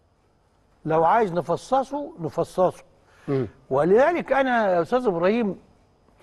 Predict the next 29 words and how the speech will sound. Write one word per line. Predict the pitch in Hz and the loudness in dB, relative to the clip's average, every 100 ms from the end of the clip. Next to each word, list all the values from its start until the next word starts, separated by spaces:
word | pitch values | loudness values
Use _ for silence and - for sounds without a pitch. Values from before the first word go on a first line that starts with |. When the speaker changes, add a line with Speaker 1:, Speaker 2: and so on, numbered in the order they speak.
| - - 190 | -20 -4 0
Speaker 1:
أنا | 269 | 0
مش | 285 - | -2 -2
عايز | 311 285 | -2 -2
أشتغل، | 190 294 277 254 185 | -4 -2 -2 -2 0
ده | 240 | 0
بيقول | 208 247 | 0 0
لي | 226 | 2
وأرد | 226 254 202 | 2 2 0
عليه | 170 208 | 0 0
باستمرار، | 208 - 202 196 226 202 | -2 -4 -2 0 -2 0
أنا | 214 180 | 0 0
عايزك | 240 202 220 - - | 0 -2 -4 -4 -6
أنت، | 190 - | -4 -2
آه، | 160 - 185 - 151 170 - - - - | -2 -2 -4 -2 -4 -10 -16 -20 -8 -2
أوحيت | 156 - 247 185 | -2 0 -2 -2
لي | |
فكرة | 160 233 - 226 226 208 - _ _ _ _ - - | -2 -2 0 0 0 -4 -14 _ _ _ _ -12 -4
عايزين | 160 208 | 0 0
نشتغل | 190 202 180 135 | 0 0 0 0
عليها. | 127 123 - _ _ _ _ _ - | 0 -4 -8 _ _ _ _ _ -6
ما | 160 | -4
تيجي | 285 226 | -2 -2
نجيب | 175 233 185 | 0 0 0
التاريخ | - 180 214 - | 0 0 0 -4
ونحطه | 143 - - 156 | -4 -4 -2 -2
قدام | 139 160 165 | 0 0 2
الناس | 180 185 160 | 0 0 -2
وكل | 185 175 | 2 2
واحد | 190 185 165 | 2 2 -2